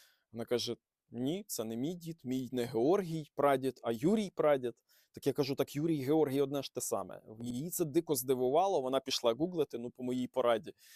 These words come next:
щоб переконатися, да, тому що ж, е, ну, якщо ти чуєш це вперше, це викликає сумнів в декого, і, але це легко перевіряється там сторонніми ресурсами. Е, то підпишіть, чи знали, що ви Юрій Георгій, і які ще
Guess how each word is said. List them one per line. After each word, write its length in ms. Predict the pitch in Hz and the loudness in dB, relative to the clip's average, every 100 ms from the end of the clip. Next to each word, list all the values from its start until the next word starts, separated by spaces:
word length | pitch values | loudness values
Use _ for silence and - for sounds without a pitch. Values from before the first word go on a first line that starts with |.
| - | -18
щоб 200 | - - | -6 -4
переконатися, 840 | - 151 147 - 160 127 104 107 95 | 2 6 8 8 6 6 4 -2 0
да, 220 | 98 123 | 4 4
тому 240 | 120 113 117 | 2 -4 -6
що 280 | - 117 | -2 -2
ж, 340 | 101 - - 139 | -2 -6 -12 -12
е, 120 | 107 107 | -10 -8
ну, 240 | 113 57 - - | -8 -10 -18 -10
якщо 260 | 113 - 160 | -8 -4 0
ти 120 | 165 - - | 0 -2 -6
чуєш 420 | - 185 147 - | 0 2 2 0
це 120 | - | 0
вперше, 500 | 127 - 165 196 143 | 0 4 4 4 -2
це 180 | - 120 | 0 -2
викликає 640 | 113 120 - 131 139 151 | -2 -6 -6 -2 0 2
сумнів 480 | - 277 226 147 110 - _ _ | 0 0 0 0 -2 -8 _ _
в 100 | 123 | 2
декого, 540 | 131 127 - 107 98 | 6 6 4 0 -2
і, 360 | 92 - 120 117 | -4 -6 -4 -2
але 160 | 120 180 | 0 0
це 140 | - | 0
легко 280 | 214 202 - | 0 0 -2
перевіряється 680 | 151 143 120 127 139 107 104 | -2 -2 0 0 0 -2 -6
там 440 | 95 95 98 107 | -14 -16 -16 -16
сторонніми 600 | 113 - 143 135 120 117 | -12 -2 2 2 0 -2
ресурсами. 540 | 113 - - - - 87 | -4 -4 -8 -12 -16 -12
Е, 140 | 113 113 | -6 -2
то 140 | 151 | -2
підпишіть, 600 | - 151 - 156 - 190 | -2 -4 -2 -2 -2 -2
чи 120 | - | -4
знали, 360 | 135 147 151 127 | 0 2 2 2
що 200 | - 120 | -2 -2
ви 120 | 120 | -2
Юрій 300 | 120 143 127 | 0 0 -2
Георгій, 540 | 113 117 160 160 123 - | 0 0 0 -2 -6 -6
і 100 | 135 | -4
які 260 | 127 - | -4 -4
ще 320 | 160 - 165 | -8 -2 0